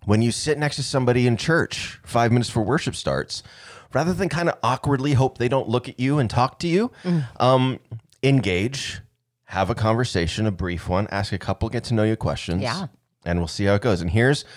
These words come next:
Speaker 1: where I'm gonna start, Tracy, 'cause
Speaker 2: Okay.
Speaker 1: we know milk chocolate, but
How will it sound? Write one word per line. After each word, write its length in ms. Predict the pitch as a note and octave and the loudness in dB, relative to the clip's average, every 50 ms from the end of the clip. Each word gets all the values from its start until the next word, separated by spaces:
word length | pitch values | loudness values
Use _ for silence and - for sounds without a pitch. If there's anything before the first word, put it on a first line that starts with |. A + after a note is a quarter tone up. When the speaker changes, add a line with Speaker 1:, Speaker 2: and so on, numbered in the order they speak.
| - - - - | -20 -20 -20 -6
Speaker 1:
where 180 | - - - - | 0 0 2 2
I'm 200 | E2+ F#2 F#2+ G2 | 2 2 2 2
gonna 100 | F#2+ F2+ | 0 0
start, 340 | E2 - - F#2 E2+ - - | 0 2 2 2 2 2 0
Tracy, 380 | - D2+ C#2+ - - - D2 | -4 -4 -4 -2 -4 -6 -6
'cause 160 | - - D#2 | -6 -6 -6
Speaker 2:
Okay. 260 | - E3 - - - F#3 F#3+ - - _ _ | -6 -8 -10 -12 -14 -16 -16 -20 -20 _ _
Speaker 1:
we 100 | - F#2 F2 | -2 0 2
know 140 | E2+ F2+ | 2 4
milk 220 | F#2 F#2+ G2 G#2 - | 4 4 2 0 0
chocolate, 520 | - A2 F#2+ E2 D#2+ - D2+ D2 - - _ _ _ _ _ _ _ _ _ _ _ | 0 2 2 2 2 0 -2 -2 -2 -6 _ _ _ _ _ _ _ _ _ _ _
but 400 | D#2 F#2 F2+ E2 D#2+ - - _ | -2 0 0 0 0 -2 -6 _